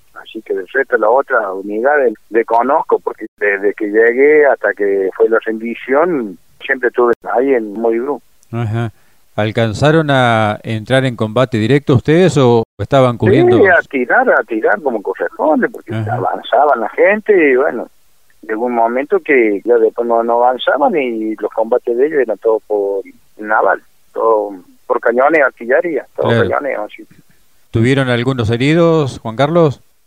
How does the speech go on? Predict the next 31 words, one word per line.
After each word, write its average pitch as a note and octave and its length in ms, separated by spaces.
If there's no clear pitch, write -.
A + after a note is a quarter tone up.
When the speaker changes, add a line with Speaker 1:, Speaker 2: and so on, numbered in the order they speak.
Speaker 1:
Sí, A3+ 60
yo F#3+ 140
tuve D3+ 800
dos C3 140
soldados, D3+ 600
uno B2 240
con A#2 160
principio A#2+ 460
de B2 140
sordera C#3+ 720
y G#2+ 220
otro A2+ 400
granadero A2+ 580
con A#2+ 160
una C3 160
pequeña A#2 800
esquina B2 480
en A#2+ 100
una A#2+ 160
rodilla. A#2 540
Speaker 2:
¿Y A2 240
el G#2+ 220
de G#2+ 160
sordera C3 420
que A#2 120
fue B2 140
por A2 120
la G#2+ 100
explosión A2+ 380
de A#2 80
algún? A2+ 560